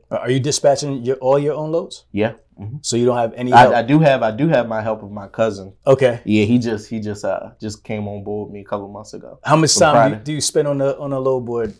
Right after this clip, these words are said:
Speaker 2: Uh,
Speaker 1: a, a
Speaker 2: na-,
Speaker 1: day now?
Speaker 2: Now
Speaker 1: Yeah.
Speaker 2: I don't s-, pretty much, he does all of that.
Speaker 1: Okay.
Speaker 2: Yeah, yeah,
Speaker 1: Okay.
Speaker 2: he definitely does all of that. But beforehand,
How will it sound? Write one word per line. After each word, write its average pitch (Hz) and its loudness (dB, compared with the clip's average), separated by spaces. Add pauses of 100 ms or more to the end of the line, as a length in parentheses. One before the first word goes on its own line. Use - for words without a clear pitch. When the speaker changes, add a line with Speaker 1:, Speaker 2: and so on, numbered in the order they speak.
(160)
Speaker 2:
Uh, 147 -4
Speaker 1:
a, 131 0
a 123 2
Speaker 2:
na-, 135 0
Speaker 1:
day 107 -2
now? 123 0
Speaker 2:
Now 160 4
Speaker 1:
Yeah. 135 10
Speaker 2:
I 131 8
don't 151 2
s-, - -8
pretty 151 0
much, 123 0 (520)
he 165 2
does 117 6
all 95 -2
of 87 -10
that. - -14
Speaker 1:
Okay. 156 8
Speaker 2:
Yeah, 110 -4
yeah, 98 -4
Speaker 1:
Okay. 135 2
Speaker 2:
he 123 -2
definitely 110 2
does 104 -2
all 104 -2
of 101 -6
that. 104 -2
But 113 -4
beforehand, 107 2